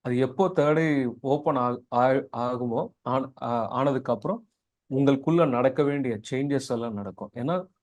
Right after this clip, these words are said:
உள்ளுக்குள்ள சேஞ்சஸ் வரலன்னா நீங்க தேர்ட் ஐ ஓப்பன் பண்ணி ஒரு அற்புதமான,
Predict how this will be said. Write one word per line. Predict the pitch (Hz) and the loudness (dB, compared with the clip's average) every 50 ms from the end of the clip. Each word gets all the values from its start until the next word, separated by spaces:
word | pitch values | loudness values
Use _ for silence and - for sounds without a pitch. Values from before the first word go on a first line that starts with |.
| _ _ - 135 | _ _ 0 4
உள்ளுக்குள்ள | 165 190 196 185 185 175 160 143 - - | 4 6 6 4 4 4 4 4 4 4
சேஞ்சஸ் | 143 151 165 180 175 180 165 170 - 123 | 4 4 4 4 4 4 2 2 0 -2
வரலன்னா | 117 117 120 123 127 120 104 107 127 - - _ _ _ _ _ _ _ _ - | 0 0 2 2 2 0 0 -2 -6 -10 -10 _ _ _ _ _ _ _ _ -8
நீங்க | 127 120 113 113 | -6 -2 -2 -2
தேர்ட் | 104 107 135 135 143 156 | 0 2 4 6 6 8
ஐ | 160 | 6
ஓப்பன் | 143 131 135 143 139 - - 143 139 135 | 6 6 4 2 2 -2 -6 -6 -6 -4
பண்ணி | - 127 120 123 147 160 165 165 _ _ _ _ _ | -4 -4 -4 -4 -4 -6 -8 -10 _ _ _ _ _
ஒரு | - 123 120 | -2 0 0
அற்புதமான, | 117 117 - 143 135 143 147 147 147 139 139 | 0 0 0 0 0 2 2 2 2 2 2